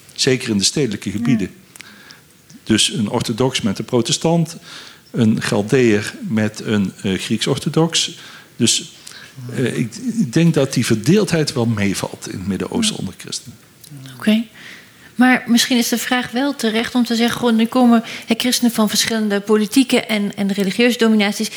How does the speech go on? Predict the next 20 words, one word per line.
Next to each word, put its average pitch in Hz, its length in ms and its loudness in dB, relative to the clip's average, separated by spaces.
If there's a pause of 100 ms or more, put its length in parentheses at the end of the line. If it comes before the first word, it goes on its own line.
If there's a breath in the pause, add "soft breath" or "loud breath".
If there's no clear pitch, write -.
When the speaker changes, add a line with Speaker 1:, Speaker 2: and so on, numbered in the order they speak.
(200 loud breath)
Speaker 3:
en 240 180 2
moslims 240 560 2
met 226 180 4
allerlei 226 260 2
verschillende 226 340 2
achtergronden 226 540 0
als 233 200 -2
politiek 208 420 2
vluchteling, 185 580 0 (300 loud breath)
eh, 196 120 -2 (220)
naar 180 340 -4 (120)
Nederland 202 380 -2
en 175 120 -4
andere, 226 300 2
eh, - 680 -2 (120)
landen. 226 380 0 (280 loud breath)
Hoe, 254 240 2
hoe 262 240 4
werkt 262 320 0
dat? 208 420 -2